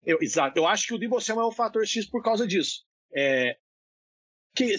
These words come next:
ele, eles vão usar muito o Deebo Samuel como corredor? Eles usaram mais ele no ano passado do que nesse ano. Como é que ele vai aparecer nessa questão?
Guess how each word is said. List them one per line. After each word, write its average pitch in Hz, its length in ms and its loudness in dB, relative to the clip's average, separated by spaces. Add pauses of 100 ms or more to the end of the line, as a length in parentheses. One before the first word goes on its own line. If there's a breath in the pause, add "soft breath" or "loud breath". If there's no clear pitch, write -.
ele, 170 300 4
eles 135 140 4
vão 202 100 4
usar 208 180 4
muito 190 240 0
o 165 40 -6
Deebo 165 180 0
Samuel 175 220 -2
como 170 180 -2
corredor? 151 300 4
Eles 147 140 2
usaram 190 260 2
mais 196 240 2
ele 208 120 2
no 202 100 0
ano 208 120 -2
passado 220 460 0
do 208 80 -4
que 214 100 -10
nesse 214 260 -2
ano. 160 140 0
Como 160 140 -4
é 175 40 2
que 175 100 -2
ele 190 80 0
vai 190 100 4
aparecer 185 420 0
nessa 180 200 -4
questão? 165 380 0